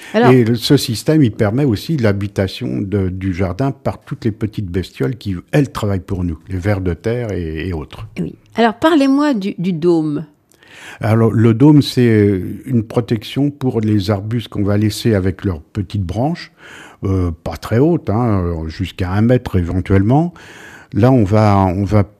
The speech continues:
Speaker 2: euh, disposer, commencer par y mettre, euh,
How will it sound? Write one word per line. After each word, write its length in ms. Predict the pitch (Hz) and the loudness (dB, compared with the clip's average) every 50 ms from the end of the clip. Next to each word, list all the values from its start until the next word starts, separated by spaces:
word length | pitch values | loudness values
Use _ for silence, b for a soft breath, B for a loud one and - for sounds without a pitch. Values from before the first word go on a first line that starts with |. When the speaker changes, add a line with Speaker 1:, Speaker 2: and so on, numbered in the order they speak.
| - 110 | -4 -2
Speaker 2:
euh, 220 | 104 101 101 98 | 0 0 0 -2
disposer, 920 | 90 98 120 139 - - _ - 127 120 107 104 110 107 101 95 90 87 b b b b b b b b b b _ _ _ _ _ _ _ _ _ - 131 - _ | -2 -4 -6 -6 -6 -6 _ 0 0 2 2 2 4 4 4 4 2 -2 b b b b b b b b b b _ _ _ _ _ _ _ _ _ -20 -20 -10 _
commencer 420 | - 135 143 143 135 - - 151 143 | 2 4 4 4 4 2 0 -4 -4
par 260 | - - 110 104 104 | -2 -2 0 0 2
y 100 | 104 101 | 2 2
mettre, 400 | 104 107 120 127 127 - - 107 | 2 2 2 0 -2 -4 -4 -2
euh, 320 | 104 104 101 98 95 92 | 0 0 2 2 0 -2